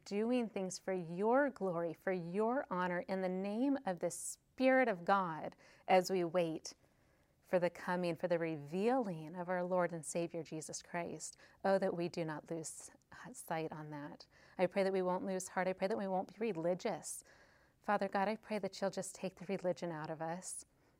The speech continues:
May I pray that,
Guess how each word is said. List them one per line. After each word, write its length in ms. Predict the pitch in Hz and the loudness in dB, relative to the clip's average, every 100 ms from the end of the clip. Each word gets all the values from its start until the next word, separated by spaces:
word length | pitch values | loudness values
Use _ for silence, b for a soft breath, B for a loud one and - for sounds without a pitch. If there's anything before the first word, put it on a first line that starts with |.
| b _ _ _ _ _ _ - _ _ _ b b b b b _ - - _ _ - | b _ _ _ _ _ _ -20 _ _ _ b b b b b _ -20 -20 _ _ -8
May 260 | 196 180 | -4 -2
I 60 | 175 | -4
pray 260 | - 190 180 | -6 -4 -4
that, 400 | 170 160 196 - | -4 -10 -12 -16